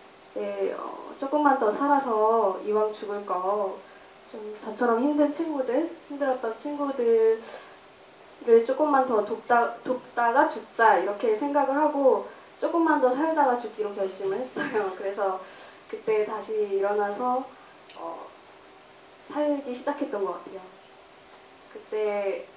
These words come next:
어, 중학교 삼 학년이었는데 고등학교 진학을 앞두고 고등학교에 안 가기로 선택을 했어요. 왜냐면 저는,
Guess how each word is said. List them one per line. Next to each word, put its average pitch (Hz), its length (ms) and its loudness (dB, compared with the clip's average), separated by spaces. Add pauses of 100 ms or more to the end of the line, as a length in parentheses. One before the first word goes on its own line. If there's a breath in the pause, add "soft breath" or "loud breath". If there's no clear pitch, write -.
(880)
어, 196 520 -2
중학교 233 280 -4
삼 302 180 4
학년이었는데 202 1300 2 (260)
고등학교 240 460 4
진학을 202 500 0
앞두고 196 720 -2 (400 loud breath)
고등학교에 240 440 4
안 185 180 6
가기로 220 380 2
선택을 247 400 0
했어요. 202 400 0
왜냐면 208 340 4
저는, 220 420 0